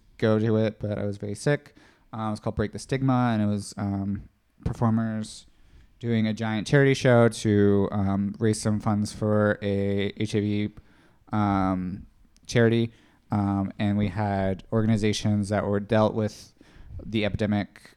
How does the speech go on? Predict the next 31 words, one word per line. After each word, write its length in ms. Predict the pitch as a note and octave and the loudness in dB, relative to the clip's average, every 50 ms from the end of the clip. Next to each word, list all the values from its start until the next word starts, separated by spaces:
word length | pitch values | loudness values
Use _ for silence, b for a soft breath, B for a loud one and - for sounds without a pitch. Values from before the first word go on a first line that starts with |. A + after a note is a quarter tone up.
| _ - | _ -4
um, 560 | G#2 G2+ G2+ G2+ G2 G2 F#2+ G2 G2 F2+ - - _ _ | -2 -2 -2 -2 -2 -2 -4 -6 -8 -8 -14 -18 _ _
and 520 | A2 G2+ G2 G2 G2 G2+ G#2 G#2+ - - - _ _ _ | -2 0 2 2 2 0 -2 -4 -8 -16 -20 _ _ _
getting 280 | - - A2 G#2 G#2 G2+ | -4 0 0 2 2 0
legislation 1080 | F#2+ G2+ F#2+ G2+ G2+ - - - G2+ F#2+ - - - G#2 G2 G2 G2 G2 G2 F#2+ - - - - _ - | 0 0 0 0 -2 -2 0 0 0 0 -2 -4 -4 -4 -2 -2 -2 -2 -2 -4 -6 -10 -16 -20 _ -14
passed 380 | - G2+ G2 G2 F#2+ - - | -10 -6 -4 -4 -4 -4 -4
and 100 | G#2 G2+ | -4 -4
stuff. 340 | - - G#2 G#2 G2 - - | -2 -2 -2 -2 -2 -4 -6
So 180 | - - G#2 G2+ | -2 0 2 2
we 120 | G#2 G#2 | 2 2
had 120 | G#2+ - | 0 0
Prep 160 | - - A2+ - | 0 -2 -2 0
for 160 | - A#2+ F2+ | 0 0 2
All, 380 | G2 G#2 G#2 G#2 G2+ G2 B B B B B B - | 4 4 4 4 4 2 B B B B B B -4
and 100 | A#2 A2+ | -2 2
I 20 | |
think 200 | C#3 D#3 E3+ - - | 4 2 2 2 2
act 280 | - D3 D#3+ D#3 - | 4 4 4 4 2
up 160 | E3 E3 D#3+ - | 2 2 4 2
was 180 | E3 D#3+ - - - - | 2 0 0 -4 -2 2
also 460 | G2 G#2 A2+ B2 - - D#3 D#3 D#3 | 4 4 4 2 0 0 2 2 4
there. 460 | D3+ D#3+ D#3+ D#3+ D#3+ D#3+ D#3+ D#3+ D#3+ - - D4+ | 4 2 2 2 2 2 0 0 -2 -4 -8 -2
I 40 | B3+ | -2
was 120 | A2 G#2 | -2 0
trying 120 | - C#3 C3+ | 2 0 0
to 60 | C3 | 2
get 180 | B2 B2 G2+ G2+ | 2 0 0 0
Visual 260 | G#2 G2 G2+ G2 F2 | 0 0 0 0 0
aids 160 | F2+ F#2+ F#2+ | 0 0 0
involved, 400 | G2+ G2 F#2+ F#2 F#2 F#2+ F#2+ G#2+ | 0 0 0 -2 -2 -4 -4 -4
but, 200 | - G2+ G2+ - - | -4 -4 -4 -4 -6
um, 220 | - G2 F#2+ G2 | -6 -8 -8 -10